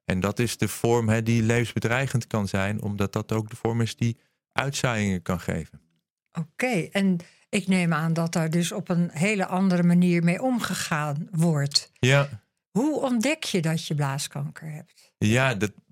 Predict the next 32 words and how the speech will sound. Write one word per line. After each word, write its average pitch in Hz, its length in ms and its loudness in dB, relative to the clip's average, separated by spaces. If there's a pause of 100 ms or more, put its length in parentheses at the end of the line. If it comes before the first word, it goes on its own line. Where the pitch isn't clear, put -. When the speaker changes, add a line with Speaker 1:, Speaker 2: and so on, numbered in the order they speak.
Speaker 1:
merk 131 460 2
je 127 180 2
eigenlijk 127 360 -2
meestal 120 320 0
niet. 127 220 0
Het - 300 -6
is - 220 -4
niet 131 140 2
zo - 120 -2
dat 113 160 -2
dat 107 120 -2
specifieke 117 680 -2
plasklachten 139 720 -4
geeft. 143 440 -4 (400)
Eh, 104 400 -2
maar 101 280 -2
wat 104 260 -4
we 98 280 2 (160)
vaak 117 260 -2
zien, 131 240 0
hè, 117 120 2
is 110 200 -2
dat 107 220 -4
op - 100 -4
een - 100 -16
gegeven 123 180 -2
moment 120 180 -2
iemand, 117 420 -2
eh, 92 180 -2 (360)
bij 110 140 -2
het 107 140 -4
plassen 110 500 -2